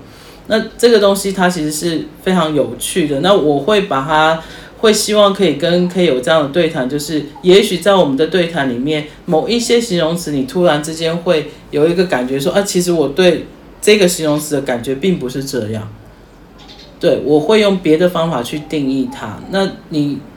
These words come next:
抽象这个东西，它突然之间在你生活里面，它就，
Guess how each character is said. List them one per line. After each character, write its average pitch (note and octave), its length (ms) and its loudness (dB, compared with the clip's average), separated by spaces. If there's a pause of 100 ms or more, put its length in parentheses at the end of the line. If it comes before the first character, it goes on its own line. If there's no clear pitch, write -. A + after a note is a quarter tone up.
(140)
抽 G3+ 180 2
象 G#3+ 220 4
这 G3+ 100 0
个 F3+ 100 4
东 E3 220 0
西， F3 140 -4
它 D#3+ 160 0
突 D#3+ 180 -2
然 D3 100 0
之 D3 100 -6
间 D#3 180 -2
在 E3 140 2
你 B2 100 -4
生 C#3+ 240 -6
活 C3+ 100 -4
里 A#2 60 -6
面， C#3 200 -4
它 D3 200 -4
就， C#3+ 320 -2